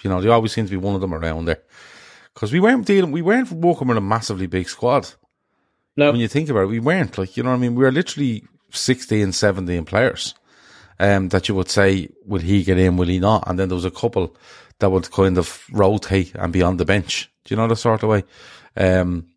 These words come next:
Speaker 1: Curtis Jones, Ni-, like you said, Curtis Jones, Nico Williams, th-, those sort of players. But there's definitely one or two more as well.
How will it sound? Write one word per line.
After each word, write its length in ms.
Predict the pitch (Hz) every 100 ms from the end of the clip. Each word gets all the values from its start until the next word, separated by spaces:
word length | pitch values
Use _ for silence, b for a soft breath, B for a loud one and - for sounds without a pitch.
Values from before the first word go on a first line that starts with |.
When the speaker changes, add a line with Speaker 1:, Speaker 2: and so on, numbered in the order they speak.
| _
Speaker 1:
Curtis 340 | - 113 95 -
Jones, 640 | 104 107 107 98 - - -
Ni-, 180 | 107
like 200 | 101 107 107
you 40 |
said, 240 | - 101
Curtis 260 | - 107 92
Jones, 280 | 98 95 90
Nico 220 | 92 87
Williams, 520 | 85 95 101 92 92 -
th-, 140 | 98
those 240 | 95 92
sort 180 | - 92
of 60 | 85
players. 340 | 98 92 - - B B B B
But 180 | - 92
there's 120 | 87
definitely 320 | - 95 92 85
one 80 | 85
or 40 |
two 180 | - 90
more 220 | 85 85
as 100 | 82
well. 220 | 82 85